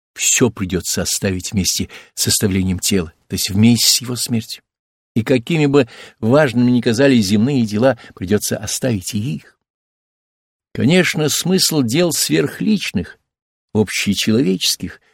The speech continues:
дел общего блага устремлен за пределы личности и переживает ее. Но тут мы подходим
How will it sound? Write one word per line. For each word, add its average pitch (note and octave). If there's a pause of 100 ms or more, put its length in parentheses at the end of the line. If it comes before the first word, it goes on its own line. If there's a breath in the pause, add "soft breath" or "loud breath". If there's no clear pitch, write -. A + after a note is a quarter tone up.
(140)
дел G2+
общего A2
блага G#2 (260 loud breath)
устремлен G#2 (100)
за G#2
пределы A2
личности B2+ (540)
и -
переживает G2+
ее. - (840)
Но G#2
тут -
мы G2+
подходим G#2